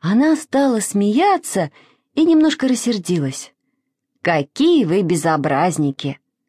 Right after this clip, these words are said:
сказала она. А потом взяла другую бутылочку и кусочек ваты, намочила вату и смыла весь красный лак. Сначала с двадцати ноготков,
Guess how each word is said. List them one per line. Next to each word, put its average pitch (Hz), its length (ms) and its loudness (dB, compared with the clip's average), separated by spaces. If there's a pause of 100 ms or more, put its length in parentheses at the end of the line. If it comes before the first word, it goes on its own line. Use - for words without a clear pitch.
сказала 165 540 -2
она. 151 340 -2 (960)
А 339 80 -2
потом 349 340 0
взяла 208 320 2
другую 180 420 0
бутылочку 269 720 -2 (240)
и - 80 -4
кусочек 359 480 -2
ваты, 151 400 -2 (560)
намочила 165 760 0
вату 131 560 -4 (480)
и 415 160 2
смыла 415 520 2
весь 262 260 0
красный 254 420 0
лак. 165 340 -2 (640)
Сначала 240 800 0
с 185 40 -2
двадцати 190 600 -2
ноготков, 165 720 -2